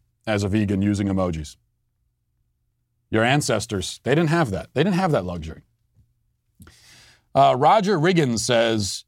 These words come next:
"Everyone is looking for a Rush Limbaugh replacement. Here it is." I can only assume you're speaking about me because this was a comment under my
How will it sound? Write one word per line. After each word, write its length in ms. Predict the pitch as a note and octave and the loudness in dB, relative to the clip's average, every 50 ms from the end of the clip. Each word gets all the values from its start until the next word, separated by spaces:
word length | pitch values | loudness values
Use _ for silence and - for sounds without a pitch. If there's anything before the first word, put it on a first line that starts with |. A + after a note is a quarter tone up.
| _ - | _ 0
"Everyone 360 | D3 E3 G3 G#3 G3+ G3 E3+ | 2 2 4 4 4 4 2
is 120 | C#3+ A#2 | 2 0
looking 260 | C#3 D#3 C#3+ D3+ C#3+ | -2 0 0 0 -2
for 160 | A#2+ - B2+ A2+ | 0 0 0 0
a 60 | G#2+ | 2
Rush 300 | G#2 A#2 C#3 C3 - - | 2 2 2 2 0 -4
Limbaugh 420 | A#2+ C3 C3+ B2 A#2 A2 G#2+ G2+ | -2 -2 0 2 2 2 2 0
replacement. 720 | G2 G2 - - B2+ C3+ C3+ - - G2 F2+ F2 F2+ - - _ | -2 -4 -4 -2 -2 -2 -2 -2 -4 -6 -6 -6 -8 -10 -14 _
Here 240 | _ - B2+ B2+ B2+ | _ -2 0 2 2
it 100 | A#2 A2+ | 2 0
is." 400 | A2 F#2+ B1 - - - - _ _ _ _ _ _ _ _ _ _ _ _ _ _ _ _ - | 0 -2 -4 -8 -14 -14 -16 _ _ _ _ _ _ _ _ _ _ _ _ _ _ _ _ 0
I 60 | B2 | 2
can 80 | B2+ D3 | 4 4
only 160 | D#3+ E3+ E3+ | 4 4 4
assume 260 | D3+ D3 - E3+ D#3 | 2 2 2 2 2
you're 120 | C#3 C3 B2 | 2 2 0
speaking 300 | - - D3 C3+ B2 C3 | -2 -2 -2 0 2 2
about 180 | A#2+ A2+ A2+ | 2 2 2
me 240 | A2+ C#3 D#3+ E3 D#3+ | 2 2 2 2 2
because 260 | D3+ C#3 - A#2 G2+ | 2 0 -2 -2 -2
this 100 | A#2 A2 | -2 -2
was 120 | G#2+ A2 A2 | 0 -2 -2
a 40 | |
comment 320 | A2 - A#2+ A#2+ A#2 A#2 A2 | 0 2 2 2 2 2 0
under 140 | G#2+ G#2+ G#2+ | 0 0 0
my 380 | A2 A2+ A2 G#2+ G#2+ G2 F#2+ | 2 2 2 2 2 -2 -6